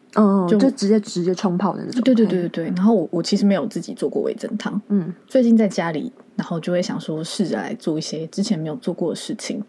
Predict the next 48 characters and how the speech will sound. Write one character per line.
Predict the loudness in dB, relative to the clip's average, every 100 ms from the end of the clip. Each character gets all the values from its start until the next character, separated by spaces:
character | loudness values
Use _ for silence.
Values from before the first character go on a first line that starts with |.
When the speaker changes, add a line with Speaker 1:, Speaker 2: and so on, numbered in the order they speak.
| _ -2
Speaker 1:
包 | 2
括 | 2
煮 | 2 -2
菜。 | -8 0
Speaker 2:
包 | 4 6
括 | 6 6
煮 | 8 6
菜。 | 4 2 2 0 -8 -20 -20 -2
然 | 2
后 | 4
所 | 4
以 |
就 | 4 0
从 | 0 -2 2
面 | 6 6 6
食 | 0 -4 -4
类， | -2 -2 -4 -8
就 | -8
是 | -6 -6
台 | -6 -4
湾 | -2
人 | 0 -2
最 | -4
喜 | -2
欢 | -6
的 |
葱 | -2 -2
油 | -2 -4
饼 | -4 -4
水 | -4 -6
饺， | -6 -8 -8 -4
就 | -2
进 | 0 -2 0
展 | -4 -6
跨 | -6 -2 2
入 | 2 2 0
了 | -2
就 | -4
是 | -6 -10 _ _
汤 | -6 -2 -2
的 | -2
这 | -4
个 | -4
领 | -4 -6
域。 | -6 -6 -4
Speaker 1:
嗯， | 0 0 0 -4
嗯， | -6
嗯。 | -8 -8